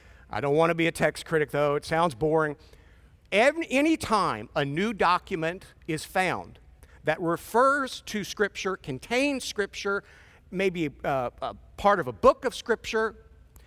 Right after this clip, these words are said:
any time an ancient one of those is found, it is sent off to different universities and it is studied.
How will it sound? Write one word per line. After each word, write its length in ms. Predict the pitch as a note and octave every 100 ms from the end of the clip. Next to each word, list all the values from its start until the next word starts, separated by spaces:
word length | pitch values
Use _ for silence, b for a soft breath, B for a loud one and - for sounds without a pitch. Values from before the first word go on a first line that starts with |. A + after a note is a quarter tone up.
| b
any 240 | F#3 A#3 D4
time 260 | A#3+ G#3+ F#3
an 80 | E3
ancient 380 | F#3+ B3 B3 A3
one 160 | G#3+
of 80 | G3+
those 220 | F#3+ F#3
is 120 | F3
found, 320 | - E3+ G#2+ - - - b b -
it 140 | D3
is 160 | C3+ -
sent 320 | - A3+ -
off 640 | F#3+ D#3 E3+ G3+ - - - - - - - B B B B
to 140 | - D#3+
different 640 | G#2 F#3 - A#3+ B3+ -
universities 840 | G3 A#3 A3 G3 F3 D3 C#3 F#3 -
and 100 | C#3+
it 100 | D3
is 100 | D3
studied. 420 | - - A#3+ A#2+